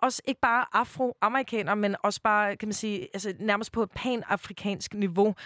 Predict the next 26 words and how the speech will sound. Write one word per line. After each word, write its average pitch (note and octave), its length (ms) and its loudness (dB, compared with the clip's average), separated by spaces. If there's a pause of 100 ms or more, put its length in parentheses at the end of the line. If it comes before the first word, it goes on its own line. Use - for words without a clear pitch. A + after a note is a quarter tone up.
Sorte B3 340 4
mennesker G#3 340 0
hen G3 160 2
over F#3 140 2
hele A3+ 320 0
verden F3+ 320 4
får G3 340 4
et G3 120 -6
kæmpe G#3 280 2
kærlighed F3+ 560 2
hen F3+ 140 6
over E3+ 100 6
den E3+ 140 2
her E3 40 2
film. F3 200 -2
Det E3 60 0
er - 20 -4
selvfølgelig F3+ 400 0 (320)
også, - 340 2
øh, D#3 100 0 (140)
understreget F3+ 580 0
i F3 240 -4
titlen E3+ 400 -4
Black D#3+ 300 0
is - 160 -2
King. E3 300 0